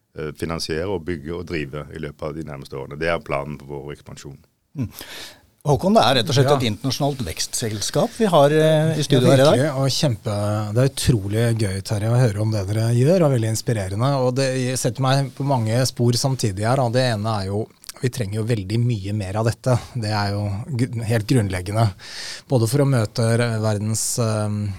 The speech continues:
Speaker 3: behov for ren energi, eh, men også for å bidra til samfunnsutvikling og det vi kan kalle bistand, da.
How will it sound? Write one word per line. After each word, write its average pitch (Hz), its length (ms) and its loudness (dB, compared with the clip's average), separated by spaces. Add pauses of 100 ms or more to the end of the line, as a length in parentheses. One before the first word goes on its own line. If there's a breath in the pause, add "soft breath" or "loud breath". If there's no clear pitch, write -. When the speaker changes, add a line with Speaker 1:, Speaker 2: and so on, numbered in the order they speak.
(160)
Speaker 3:
behov 110 380 -2
for 110 160 -2
ren 101 180 -2
energi, 143 600 0
eh, 131 340 -2
men 147 160 0
også 147 260 -2
for 175 140 -2
å 170 60 0
bidra 104 240 0
til 117 100 -2
samfunnsutvikling 104 1120 -6
og 104 120 -4
det 104 120 -6
vi 101 80 -8
kan 113 80 -10
kalle 101 200 -4
bistand, 110 640 -4
da. 120 80 0